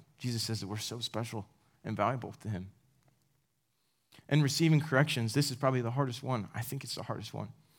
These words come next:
We have to allow others to speak truth into our lives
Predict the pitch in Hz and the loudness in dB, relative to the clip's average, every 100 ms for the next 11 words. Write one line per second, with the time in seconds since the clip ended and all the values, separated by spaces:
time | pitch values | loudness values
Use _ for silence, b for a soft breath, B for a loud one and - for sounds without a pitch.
0 | b b b b _ _ _ _ _ _ | b b b b _ _ _ _ _ _
1 | B B B B 113 143 - 117 110 113 | B B B B 2 2 2 0 4 6
2 | 127 92 120 113 - - - 123 120 - | 6 4 0 -2 -4 -8 -4 -4 -4 -14
3 | _ _ - 123 120 101 90 95 98 92 | _ _ -4 -2 -2 -4 -4 -4 -2 -2
4 | 92 | -6